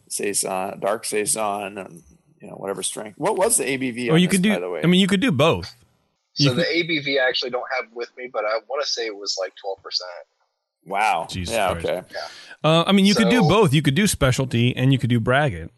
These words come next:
Speaker 2: See what happens.
Speaker 3: Okay.
Speaker 2: Right?
Speaker 3: Yeah, and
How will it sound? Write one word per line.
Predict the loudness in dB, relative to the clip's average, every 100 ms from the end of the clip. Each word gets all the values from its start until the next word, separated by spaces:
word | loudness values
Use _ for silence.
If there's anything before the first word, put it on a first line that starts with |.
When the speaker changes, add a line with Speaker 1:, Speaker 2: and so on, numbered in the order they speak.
| _ _ _
Speaker 2:
See | -6 -2
what | 2
happens. | 2 2 -4 -20 _ _ _ -10
Speaker 3:
Okay. | -6 -8 -8 -4
Speaker 2:
Right? | -2 -2 -8 _ _
Speaker 3:
Yeah, | -2 0 0
and | -4